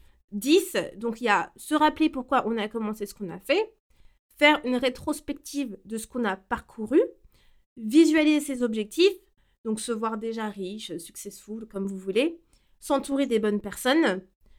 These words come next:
célébrer ses victoires, même les toutes petites, se,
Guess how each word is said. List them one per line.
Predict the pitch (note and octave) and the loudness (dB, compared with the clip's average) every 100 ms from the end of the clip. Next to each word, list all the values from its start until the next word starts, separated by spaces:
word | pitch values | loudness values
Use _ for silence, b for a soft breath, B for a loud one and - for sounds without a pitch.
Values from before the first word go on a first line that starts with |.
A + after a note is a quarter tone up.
| _ _ _ | _ _ _
célébrer | - D4 C4+ C4 C4 | -6 0 2 2 0
ses | B3+ | -2
victoires, | A3 G3 A#3 - - _ | -6 2 4 4 2 _
même | A3 B3+ D#4+ F4 E4+ D#4 | -6 2 4 4 6 4
les | C#4 | 2
toutes | C4+ - | -6 -4
petites, | G#3+ B3 C#4+ - - _ _ _ _ _ _ | -4 -2 -6 -8 -20 _ _ _ _ _ _
se, | - E4 D#4+ C4+ | 0 6 6 4